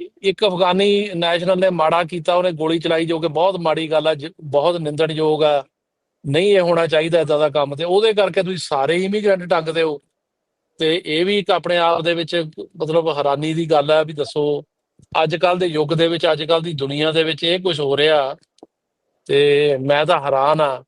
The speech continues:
ਆ ਬਿਆਨ ਪੜ੍ਹ ਕੇ ਜਿਹੜਾ ਕੱਲ੍ਹ ਇਹਨਾਂ ਦਾ ਆਇਆ ਵੀ,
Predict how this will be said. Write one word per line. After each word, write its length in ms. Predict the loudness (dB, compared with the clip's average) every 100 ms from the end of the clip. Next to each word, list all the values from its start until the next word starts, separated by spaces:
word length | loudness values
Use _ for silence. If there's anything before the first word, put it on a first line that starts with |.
| -6
ਆ 140 | -2
ਬਿਆਨ 360 | 2 2 2 0
ਪੜ੍ਹ 200 | 0 -2
ਕੇ 180 | -2 -2
ਜਿਹੜਾ 220 | 0 0
ਕੱਲ੍ਹ 260 | 0 0 0
ਇਹਨਾਂ 160 | 0
ਦਾ 80 | 0
ਆਇਆ 320 | 0 0 -2
ਵੀ, 400 | -4 -10 -12 -14